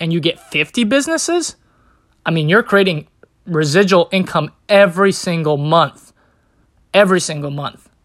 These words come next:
Unless they cancel, of course, but hey, that's gonna happen and it is what it is, but you're gonna get more people who subscribe. And think about it, thirty thousand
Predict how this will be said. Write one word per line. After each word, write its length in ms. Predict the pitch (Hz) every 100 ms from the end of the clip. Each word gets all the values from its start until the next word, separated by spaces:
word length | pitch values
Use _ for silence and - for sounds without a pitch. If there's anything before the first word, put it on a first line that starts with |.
| _
Unless 280 | 175 196 202
they 100 | 156
cancel, 480 | 135 208 220 - 139
of 100 | 131
course, 320 | - 120 180
but 320 | 156 160 160 - _ _
hey, 160 | 262 208
that's 180 | 156 -
gonna 220 | 196 147
happen 400 | 139 147 185 196
and 200 | 175 156 - - _ _ _ _ _
it 100 | 165
is 160 | 170 170
what 140 | 208
it 100 | 214
is, 260 | 294 165 -
but 140 | 160
you're 140 | 151
gonna 120 | 175 175
get 160 | 190
more 220 | 196 254
people 320 | 269 170 147 139
who 140 | 151
subscribe. 560 | - 139 - 156 135 - _
And 120 | 208 220
think 160 | 392
about 180 | 262 151
it, 80 | -
thirty 320 | 277 339 349 - _ -
thousand 680 | 143 214 262 330 330 302